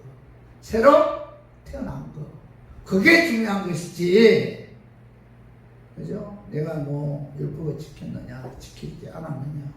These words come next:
할례를 받았느냐, 할례를 받지 않았느냐, 그게 중요한 게 아니라는 거예요. 그러니까 중요한 건 뭐예요? 내가 하나님의 은혜로 예수 믿어, 그죠? 십자가의 피에 제사함 받아 새로 태어났다.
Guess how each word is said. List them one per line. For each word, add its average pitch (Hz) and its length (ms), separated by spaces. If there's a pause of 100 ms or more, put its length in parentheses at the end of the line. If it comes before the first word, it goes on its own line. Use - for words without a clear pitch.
할례를 151 380
받았느냐, 139 480
할례를 160 380
받지 - 240
않았느냐, 180 880 (360)
그게 226 160
중요한 285 420
게 - 60
아니라는 165 460
거예요. - 300 (1120)
그러니까 240 340
중요한 269 400
건 247 260
뭐예요? 156 680
내가 156 220
하나님의 165 360
은혜로 160 300
예수 175 260
믿어, - 480 (1040)
그죠? - 220
십자가의 185 840
피에 185 360
제사함 180 420
받아 170 560 (600)
새로 254 480 (200)
태어났다. 165 380